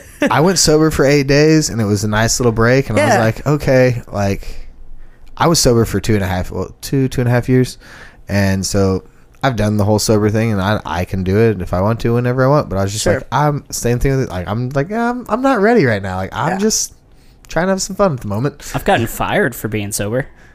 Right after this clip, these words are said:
Speaker 2: What?
Speaker 3: Yeah.
Speaker 2: Really?
Speaker 3: Dude,
Speaker 1: Wow.
Speaker 3: dude said he couldn't trust me if I wouldn't drink with him and fired me.
Speaker 1: Okay.
Speaker 2: All right.
Speaker 1: I wouldn't trust somebody who says that to me.
Speaker 2: Same.
Speaker 3: I mean, it was probably for the best, but
Speaker 1: Yeah.
Speaker 3: that is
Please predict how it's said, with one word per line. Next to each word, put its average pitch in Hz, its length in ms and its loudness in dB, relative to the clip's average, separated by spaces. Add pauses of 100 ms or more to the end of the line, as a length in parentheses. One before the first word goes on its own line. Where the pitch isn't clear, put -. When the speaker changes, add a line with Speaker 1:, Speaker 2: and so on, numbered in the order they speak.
(320)
Speaker 2:
What? 294 380 2 (160)
Speaker 3:
Yeah. - 220 0 (520)
Speaker 2:
Really? 262 220 2
Speaker 3:
Dude, - 80 0
Speaker 1:
Wow. 107 160 2
Speaker 3:
dude 160 200 4
said 160 240 2
he 147 160 0
couldn't 170 260 0
trust 185 320 0
me 120 200 2
if 107 140 -4
I 120 80 2
wouldn't 120 240 2
drink 123 200 0
with 107 140 -4
him 107 220 -8 (520)
and 120 220 -2
fired 131 280 2
me. 95 160 -8 (640)
Speaker 1:
Okay. 117 580 -2
Speaker 2:
All 240 160 4
right. 254 580 2 (380)
Speaker 1:
I 123 120 2
wouldn't 160 340 2
trust - 340 -2
somebody 113 380 2
who 92 160 -2
says 117 400 0
that 85 220 -8
to - 100 -12
me. - 100 -14
Speaker 2:
Same. 190 560 0 (300)
Speaker 3:
I 147 80 0
mean, 135 320 4
it 120 100 -6
was 147 160 -2
probably 131 520 2
for 110 160 -4
the 101 80 -6
best, - 420 -12
but 117 260 2
Speaker 1:
Yeah. 80 440 -6
Speaker 3:
that 143 140 2
is 151 160 0